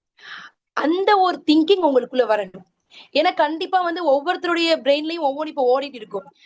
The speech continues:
"நம்ம வந்திருக்கோம், இவங்க என்ன டீச் பண்ண போறாங்கன்னு பாப்போம்" அப்படின்னு சில பேர் வந்திருக்கலாம். சில பேர் வந்து, "இவங்க என்ன புதுசா சொல்லி தரலாம்" அப்படி வந்திருக்கலாம். எல்லாரும் கண்டிப்பா ஒவ்வொரு ஒரு திங்கிங்ல வந்திருப்பீங்க. ஆனா கரெக்டான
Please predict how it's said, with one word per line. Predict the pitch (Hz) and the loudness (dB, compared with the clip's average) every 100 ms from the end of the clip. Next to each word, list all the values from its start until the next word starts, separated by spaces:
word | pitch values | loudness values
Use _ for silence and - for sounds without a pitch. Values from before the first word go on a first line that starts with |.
| - | -10
"நம்ம | - 269 262 | -6 -2 -4
வந்திருக்கோம், | 269 285 285 269 | -4 -10 -4 -4
இவங்க | 254 | -2
என்ன | 262 247 | -4 -4
டீச் | 285 262 262 | -6 -6 -8
பண்ண | - 254 | -4 -4
போறாங்கன்னு | 247 240 240 240 | -2 -2 -4 -4
பாப்போம்" | 233 226 233 233 | -4 -2 -2 -2
அப்படின்னு | 226 254 | -4 -8
சில | 269 240 | -8 -6
பேர் | 240 | -6
வந்திருக்கலாம். | 220 214 220 220 220 - - - | -6 -8 -4 -2 -4 -6 -20 -20
சில | - 302 302 | -6 -2 0
பேர் | 311 | 0
வந்து, | 294 294 | -2 -8
"இவங்க | 294 285 | -8 -4
என்ன | 262 302 | -4 -4
புதுசா | 277 277 302 | -6 -4 -2
சொல்லி | 254 247 | -2 0
தரலாம்" | 254 240 | -2 -2
அப்படி | 247 233 | -4 -6
வந்திருக்கலாம். | 220 226 220 220 220 226 _ - _ | -8 -8 -4 -2 -2 -4 _ -20 _
எல்லாரும் | - 269 330 339 359 | -2 0 0 -2 -2
கண்டிப்பா | 320 285 285 311 | -6 -6 -2 0
ஒவ்வொரு | 269 262 330 339 | 0 0 -4 -6
ஒரு | 311 - | -6 -2
திங்கிங்ல | 285 277 277 285 | -2 0 0 0
வந்திருப்பீங்க. | 233 233 - 254 226 - _ _ - - - | -2 -8 -12 -10 -8 -10 _ _ -20 -20 -6
ஆனா | 226 220 226 330 453 _ _ - - _ _ - | -2 -2 0 -2 -4 _ _ -20 -20 _ _ -4
கரெக்டான | 254 311 349 | -2 -2 -4